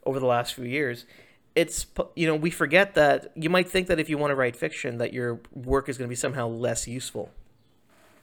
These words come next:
But whatever story that you're telling could inspire somebody in their own lives to take similar actions because it provides that context. They may look at the what so of their lives.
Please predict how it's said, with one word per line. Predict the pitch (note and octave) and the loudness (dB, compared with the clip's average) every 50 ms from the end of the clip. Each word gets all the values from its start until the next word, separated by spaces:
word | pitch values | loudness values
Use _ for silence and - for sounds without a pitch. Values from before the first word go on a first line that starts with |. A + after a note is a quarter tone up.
| _ _ _ _ _ _ _ _ _ _ _ _ _ _ _ _ - _ _ _ _ _ _ _ | _ _ _ _ _ _ _ _ _ _ _ _ _ _ _ _ -20 _ _ _ _ _ _ _
But | - - - C#3+ C#3 C3+ - - - _ _ _ _ _ | -8 2 4 4 4 4 2 -4 -14 _ _ _ _ _
whatever | _ C3 C3+ D3+ G3+ G#3+ A#3 | _ -2 0 0 2 0 0
story | - - - F#3 F#3 F3+ F3+ | -4 -2 0 0 2 2 2
that | E3 E3+ - - | 2 0 0 -2
you're | D3 | -4
telling | - - F3+ G#3+ A#3+ F#3 B2+ B2+ D3 E3+ - _ _ _ _ _ _ _ _ _ _ _ _ _ | -2 -2 -2 0 0 -2 -2 -2 -6 -12 -14 _ _ _ _ _ _ _ _ _ _ _ _ _
could | - - G3+ F#3 | 0 2 2 2
inspire | F3 F3+ - - E3+ D#3+ D#3+ | 2 0 0 2 2 2 2
somebody | - - D#3 D3+ D3 D3 C#3 | 0 -2 -4 -2 -2 -2 -2
in | C#3 C#3 | -2 -2
their | C3 C3 B2+ | 0 0 0
own | B2+ B2+ B2 | 0 0 -2
lives | A#2 A#2 A#2 A#2 A#2+ A#2 - | -2 -2 0 -2 -2 -2 -6
to | - B2+ | -10 -10
take | A#2 - C#3+ B2 A#2+ A#2+ - - - | -8 -4 -4 -4 -4 -6 -10 -12 -10
similar | - - C#3+ C3 B2 B2 - - | -6 -4 -2 -2 0 0 -2 -2
actions | B2 B2 - - - B2+ A#2 | -4 -8 -8 -10 -12 -14 -10
because | - B2+ B2+ - B2 - | -10 -8 -8 -6 -8 -8
it | - | -8
provides | - B2 A#2+ C3 B2+ B2+ A#2 | -10 -4 2 2 2 2 2
that | - A#2+ A2 | -2 -6 -8
context. | - - A2+ A2+ A2+ - A2+ - - - - - | -6 -8 -8 -8 -8 -10 -12 -12 -12 -14 -8 -6
They | B2+ B2+ | -2 0
may | C3 B2 | 0 0
look | B2 B2+ D3 D#3+ - | 4 4 2 2 2
at | F#3 | 0
the | - D#3+ | 0 4
what | C#3 D3 D3 C#3+ | 4 4 4 4
so | - - C#3+ C3+ | 2 2 2 2
of | B2+ A#2 | 2 2
their | B2+ A#2+ | 0 0
lives. | A#2 A#2 A#2 G#2+ G#2 G#2+ - - - | 0 0 -2 -4 -4 -8 -10 -12 -16